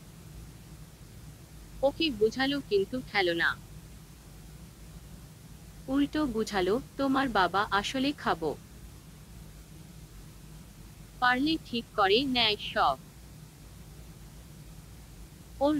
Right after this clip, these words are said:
Speaker 1: ঔষধ আছে। এই পনেরো দিন তো ঠিকঠাক মতো খেয়েছে, আজকে এমন কি হলো যে খাচ্ছে না?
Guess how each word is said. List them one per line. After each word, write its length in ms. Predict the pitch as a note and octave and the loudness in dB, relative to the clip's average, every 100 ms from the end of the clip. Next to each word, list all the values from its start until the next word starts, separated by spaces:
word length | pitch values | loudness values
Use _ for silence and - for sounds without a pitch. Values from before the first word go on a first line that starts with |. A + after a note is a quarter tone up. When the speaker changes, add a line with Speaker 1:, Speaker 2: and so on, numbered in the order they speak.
| A#3 | 4
Speaker 1:
ঔষধ 440 | B3+ C4+ - B3+ - | 2 2 2 0 0
আছে। 400 | D#3+ D#3+ - D#3+ - - - - - - - - - - - - - - - - - - - - - - - - - - | -2 -2 0 -2 -2 -12 -18 -18 -16 -16 -16 -16 -18 -18 -18 -16 -16 -16 -16 -16 -18 -16 -16 -16 -18 -18 -16 -16 -14 -4
এই 180 | C#4 E4+ - | 2 2 2
পনেরো 400 | B3+ A#3+ C#4 C#4+ | 2 4 2 0
দিন 320 | A3+ A3+ C4 - | 2 2 2 2
তো 140 | C#4+ | 0
ঠিকঠাক 480 | C#4+ C4+ - C#4 C#4 G#3+ | 0 -6 -4 0 0 2
মতো 280 | F3 D#3+ | 0 0
খেয়েছে, 540 | E3+ - E3 E3 F3+ D#3+ - - | -2 2 0 2 0 0 -2 -2
আজকে 400 | G#3+ A3 - - A#3 | 2 2 0 0 2
এমন 300 | G#3 A#3 A3+ | 2 0 -2
কি 100 | B3 | -4
হলো 260 | A3 A3 B3+ | 0 0 0
যে 180 | A#3 G#3+ | 2 2
খাচ্ছে 500 | - G#3+ G#3 - F3+ | 2 -2 -2 -2 -2
না? 220 | D3+ C3 | 0 -2